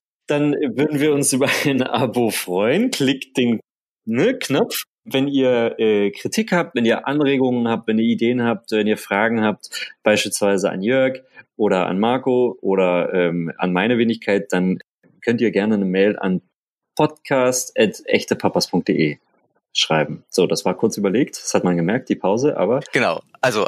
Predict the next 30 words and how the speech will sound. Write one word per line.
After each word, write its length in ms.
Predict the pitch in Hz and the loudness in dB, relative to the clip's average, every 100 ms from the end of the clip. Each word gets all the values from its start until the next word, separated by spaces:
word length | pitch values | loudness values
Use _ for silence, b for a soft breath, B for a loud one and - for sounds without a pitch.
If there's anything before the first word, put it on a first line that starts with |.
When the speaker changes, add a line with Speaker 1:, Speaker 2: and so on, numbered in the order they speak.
| - | -2
Speaker 2:
abonnieren, 580 | 120 143 226 220 208 - | -4 0 0 0 -2 -4
Sterne 440 | - - 170 175 | -6 0 0 0
vergeben, 440 | 170 156 139 151 147 | -2 -2 0 0 0
so 100 | 120 | -4
viel 240 | - 131 | -2 -2
wie 60 | 107 | 0
ihr 100 | 104 | 0
mögt, 340 | 131 151 - | 0 -2 -2
ne? 180 | 160 - 123 | -2 -2 -2
Wie 80 | |
viel 160 | 151 156 | -2 -2
kann 160 | - 151 | -2 -2
man 120 | 151 | -2
überhaupt 280 | 139 139 - | -2 -2 -2
kriegen? 360 | - 180 233 220 | -4 0 -2 -2
Zehn, 380 | - 185 233 247 | -2 0 0 -4
zwanzig, 460 | - 156 185 220 202 | -4 -2 -2 -2 -4
hundert? 240 | 175 220 | 0 0
Speaker 1:
Fünf. 100 | 185 | 0
Speaker 2:
Ich 60 | 139 | 0
weiß 160 | 127 | -2
nicht, 200 | 110 101 | -2 -2
also, 220 | - 101 107 | -2 0 -2
ach, 120 | - | -2
fünf 360 | - 247 262 | -2 0 0
nur, 240 | 131 98 - | -2 0 -2
ach 240 | - - - | -4 -6 -4
Gott. 140 | - | -2
<laughs> 920 | - - - - - - 143 - - | 0 0 0 -2 -2 -4 -4 -4 -2
Gut. 300 | - - - | -2 0 -2